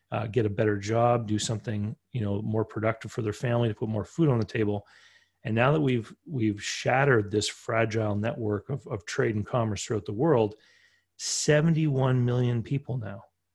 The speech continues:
have been put to this bottom category of poverty. These are the people who are going to pay the biggest price for the decisions that have been made in the Western countries.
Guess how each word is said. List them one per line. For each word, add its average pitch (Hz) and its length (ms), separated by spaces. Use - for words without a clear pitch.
have 110 220
been 110 280
put 139 220
to 117 100
this 104 180
bottom 113 580
category 110 580
of - 140
poverty. 101 580
These 139 500
are 180 60
the 127 100
people 131 640
who 127 560
are 113 180
going 127 180
to 123 60
pay 120 300
the 107 140
biggest 127 640
price - 640
for 123 180
the 110 120
decisions 127 440
that 117 60
have 110 100
been 104 160
made 98 480
in 107 240
the 104 80
Western 110 420
countries. - 640